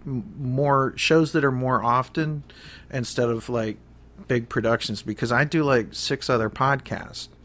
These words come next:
And plus I'm working two jobs and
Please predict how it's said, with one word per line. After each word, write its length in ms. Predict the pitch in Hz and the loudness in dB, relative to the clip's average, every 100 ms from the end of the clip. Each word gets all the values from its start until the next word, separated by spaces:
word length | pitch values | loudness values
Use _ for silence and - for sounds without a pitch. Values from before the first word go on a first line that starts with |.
| - | -14
And 540 | 107 107 104 104 113 - | -8 -6 -6 -8 -10 -8
plus 300 | 117 113 113 | -6 -4 -4
I'm 200 | 107 107 | -4 -4
working 320 | 107 - 110 | -6 -4 -6
two 160 | - | -4
jobs 560 | 113 98 98 101 120 113 | -4 -4 -6 -6 -6 -6
and 340 | 107 107 90 | -6 -6 -8